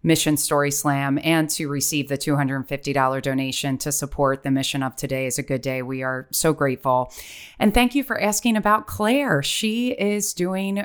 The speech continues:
great. She is just finishing up fourth grade.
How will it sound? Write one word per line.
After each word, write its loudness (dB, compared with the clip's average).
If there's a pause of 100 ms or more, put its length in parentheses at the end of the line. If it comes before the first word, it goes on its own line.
great. 0
She 0
is -2
just -2
finishing 2
up 0
fourth -2
grade. 0